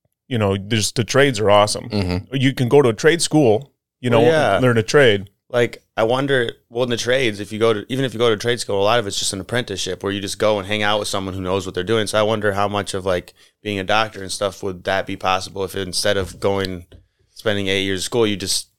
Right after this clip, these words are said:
Speaker 3: shadowed a doctor for
Speaker 2: No, I, I want
Speaker 1: Uh,
Speaker 2: my doctor to go to school.
Speaker 1: Yeah.
Speaker 3: See?
Speaker 2: But,
Speaker 3: So
Speaker 2: but I
Speaker 3: that's
Speaker 2: thi-, but I th-, but I think to Ike's point, I,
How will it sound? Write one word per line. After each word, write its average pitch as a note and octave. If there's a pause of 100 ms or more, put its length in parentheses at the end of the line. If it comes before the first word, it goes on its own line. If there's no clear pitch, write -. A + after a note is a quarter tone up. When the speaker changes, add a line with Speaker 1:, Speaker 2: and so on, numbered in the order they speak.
(380)
Speaker 3:
shadowed G2
a F2+
doctor F2+
for E2+
Speaker 2:
No, F2
I, D#2+
I -
want B2
Speaker 1:
Uh, -
Speaker 2:
my F#2
doctor E2+
to E2
go E2
to D#2+
school. -
Speaker 1:
Yeah. C#3
Speaker 3:
See? F3
Speaker 2:
But, G3
Speaker 3:
So G3
Speaker 2:
but G3+
I F#3+
Speaker 3:
that's G3+
Speaker 2:
thi-, - (280)
but D3+
I D3
th-, D3
but C#3+
I D3
think E3
to A#2 (580)
Ike's -
point, F#2+
I, -